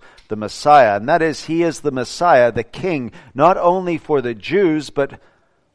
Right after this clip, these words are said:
also for the nations, for the Gentiles. And Matthew chapter two is strategically located in his gospel to reinforce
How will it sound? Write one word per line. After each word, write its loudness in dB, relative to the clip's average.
also -2
for -12
the -8
nations, -10
for -14
the -8
Gentiles. -8
And -6
Matthew -6
chapter -8
two -10
is -10
strategically -6
located 0
in 0
his -2
gospel 0
to -6
reinforce -6